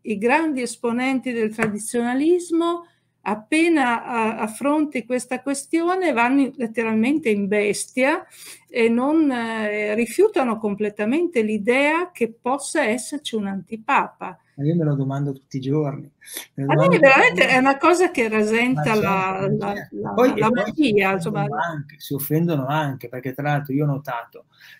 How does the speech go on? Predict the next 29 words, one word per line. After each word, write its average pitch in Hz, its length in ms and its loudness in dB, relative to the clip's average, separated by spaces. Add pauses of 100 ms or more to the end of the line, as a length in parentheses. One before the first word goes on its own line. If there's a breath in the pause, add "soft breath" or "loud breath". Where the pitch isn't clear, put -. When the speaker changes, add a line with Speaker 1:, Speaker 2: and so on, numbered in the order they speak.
(100)
Speaker 2:
eh, - 280 -14
perché 139 180 -14
ovviamente 139 360 -4
seguo 127 260 -8
molti 127 360 -10
siti, 135 440 -8
molti 127 260 -14
interventi, 135 520 -12
ma 131 100 -14
di 131 120 -16
persone 147 360 -8
anche 131 160 -10
estremamente, 131 640 -12
estremamente 127 720 -16
preparate, 127 720 -10
eh. 147 180 -10 (600 loud breath)
Eh, 50 1120 -12
ho 165 100 -6
notato 180 520 -2
anche 147 240 -4
un 143 120 2
certo 151 400 -2
astio 151 460 -2
nei 131 120 -12
confronti 131 500 -8
di 127 200 -12
tutti 156 340 -8
quelli 135 420 -4
che, 131 380 -6